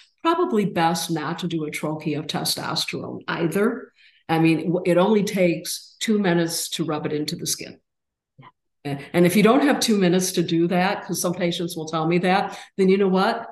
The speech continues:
Speaker 1: Before we give you hormones at all, we need to talk about how you manage your, your time and stress. <laughs>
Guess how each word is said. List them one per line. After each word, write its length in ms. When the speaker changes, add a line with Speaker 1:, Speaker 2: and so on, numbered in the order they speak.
Speaker 1:
Before 380
we 100
give 180
you 120
hormones 420
at 80
all, 200
we 120
need 160
to 80
talk 300
about 360
how 260
you 120
manage 360
your, 180
your 180
time 320
and 140
stress. 680
<laughs> 60